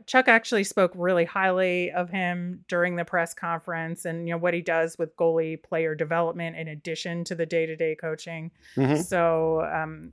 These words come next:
Speaker 1: I, I think it w-, actually for Carter Hart's sake, it was important to keep that continuity there. And I'm sure Tortorella doesn't care.
Speaker 2: He doesn't care, and I agree.
Speaker 1: No.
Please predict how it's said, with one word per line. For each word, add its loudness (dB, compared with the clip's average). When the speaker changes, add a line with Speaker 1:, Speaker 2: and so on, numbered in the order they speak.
Speaker 1:
I, 2
I 6
think 0
it 2
w-, -6
actually 2
for -4
Carter 2
Hart's -2
sake, 2
it -2
was -4
important -6
to -14
keep -12
that -8
continuity -6
there. 0
And -12
I'm -12
sure -4
Tortorella -8
doesn't -12
care. -10
Speaker 2:
He 6
doesn't 8
care, 6
and 4
I 10
agree. 2
Speaker 1:
No. -4